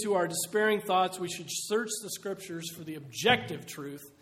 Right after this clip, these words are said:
and then believe it and then act. Before we determine that there is no right way to live perhaps we should inquire of God himself in his written word. Perhaps.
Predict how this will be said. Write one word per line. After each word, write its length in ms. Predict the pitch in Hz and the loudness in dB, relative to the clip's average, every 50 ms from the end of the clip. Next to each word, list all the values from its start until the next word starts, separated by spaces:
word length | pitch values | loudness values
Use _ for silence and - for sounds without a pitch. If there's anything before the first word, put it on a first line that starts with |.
| - - - - - _ _ | -20 -20 -20 -20 -20 _ _
and 140 | - 147 160 | -8 -4 -2
then 140 | 170 175 180 | 0 0 2
believe 400 | 175 170 180 220 233 220 180 170 | 0 2 2 4 4 4 4 2
it 200 | 170 170 165 165 | 0 0 0 -4
and 80 | 160 156 | -4 -4
then 140 | 156 151 | -2 2
act. 460 | 165 180 185 160 127 - - - - - | 4 4 4 4 2 -2 -8 -12 -12 -12
Before 320 | - - - - 196 214 | -12 -14 -4 4 6 6
we 140 | 214 214 202 | 6 6 0
determine 480 | 170 170 170 - - 214 220 220 214 196 | -4 -4 -6 -2 2 2 4 4 4 4
that 180 | 180 175 175 | 2 0 0
there 160 | - 185 180 175 | 0 2 2 2
is 140 | 156 151 | 0 0
no 260 | 170 175 208 226 240 240 | 0 6 6 8 8 10
right 300 | 226 226 220 220 220 214 | 10 10 10 10 6 4
way 140 | 190 196 | 2 2
to 60 | 185 170 | 2 2
live 480 | 160 160 170 170 170 170 165 170 - - - - - - - - - - - _ _ _ _ _ _ _ _ _ _ | 2 2 4 4 4 4 2 -2 -10 -12 -16 -18 -20 -20 -20 -20 -20 -20 -20 _ _ _ _ _ _ _ _ _ _
perhaps 460 | - 147 139 175 202 214 214 208 - | -10 -4 0 2 2 2 0 -2 -6
we 100 | 220 202 | -6 -4
should 200 | - - 214 202 | -2 -2 -2 -2
inquire 720 | 190 175 170 170 170 220 233 220 190 180 180 196 208 - - - - - - - _ | -2 -2 -2 0 2 6 6 8 8 6 4 2 0 -2 -8 -14 -20 -20 -20 -12 _
of 160 | 180 175 170 | -8 -8 0
God 240 | 170 190 190 196 196 | 4 6 6 8 6
himself 680 | 196 196 202 - - 247 254 220 160 - - - - - - - _ _ _ - - - _ _ _ _ _ - | 6 2 2 2 4 6 6 6 4 0 -6 -12 -14 -16 -20 -20 _ _ _ -20 -20 -20 _ _ _ _ _ -12
in 80 | 160 | -10
his 160 | 160 165 151 160 | -10 -8 -2 -2
written 280 | 190 214 196 190 190 | -2 -2 -2 -2 0
word. 360 | 208 226 226 196 151 120 - - - - - - - _ _ _ _ _ _ _ _ _ _ _ _ | 2 4 4 4 2 0 -4 -10 -14 -20 -20 -20 -20 _ _ _ _ _ _ _ _ _ _ _ _
Perhaps. 600 | - 208 208 254 190 113 - - - - - - | -10 -2 -2 0 -2 -2 -6 -10 -12 -12 -12 -16